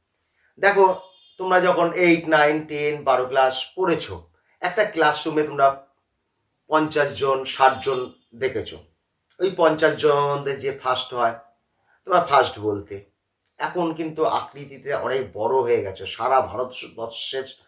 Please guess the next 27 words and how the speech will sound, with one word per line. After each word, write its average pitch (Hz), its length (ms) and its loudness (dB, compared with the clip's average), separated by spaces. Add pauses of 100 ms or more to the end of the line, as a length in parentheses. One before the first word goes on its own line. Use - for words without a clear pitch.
(300)
সমস্ত, 160 640 -4
উম, - 680 -6
ছাত্রদের 135 520 -2
সময় 131 420 -2 (140)
বসতে 107 340 -12
হবে। 90 300 -10 (1120)
হুম। 139 200 -18 (1500)
একটা 196 640 6
খেলার 175 320 4
মাঠে 170 440 0
বাইশ 139 340 0
জন 151 220 2
খেলে, 117 280 -2
কিন্তু 101 400 -12 (720)
man 120 220 0
of 135 240 2
the 135 60 2
match 127 280 0
কিন্তু 120 240 -8
একজনই 107 480 -6
হয়। 87 180 -10 (100)
কেন 165 240 4
এই 180 140 6
কথাটা 156 360 2
বললাম? 120 420 -2
খেলার 139 300 -2
সঙ্গে 147 220 -4